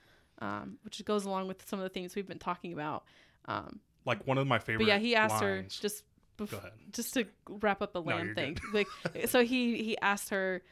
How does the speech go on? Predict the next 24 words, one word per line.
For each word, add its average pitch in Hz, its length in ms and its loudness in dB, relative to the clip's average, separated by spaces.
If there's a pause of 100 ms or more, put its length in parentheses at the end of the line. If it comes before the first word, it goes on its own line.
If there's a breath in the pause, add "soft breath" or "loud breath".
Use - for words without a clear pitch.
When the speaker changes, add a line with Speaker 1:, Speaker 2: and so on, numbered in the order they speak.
(300 soft breath)
Speaker 1:
um, 185 440 -2
"So - 140 -2
you're 202 180 2
trying 202 220 -4
to 185 60 -8
save 190 380 -4
these 190 200 -6
w-, 202 320 -6
women 196 220 -4
and 185 100 -6
trying 185 180 -6
to 175 60 -6
save 190 420 -2
people. 175 560 -6 (320 soft breath)
You've 196 140 -8
gone 190 220 -2
into 190 160 -10
this 185 100 -8
profession 185 460 -8
because 196 260 -10
you 196 100 -6
want 180 180 -6
to 196 60 -8
silence - 560 -10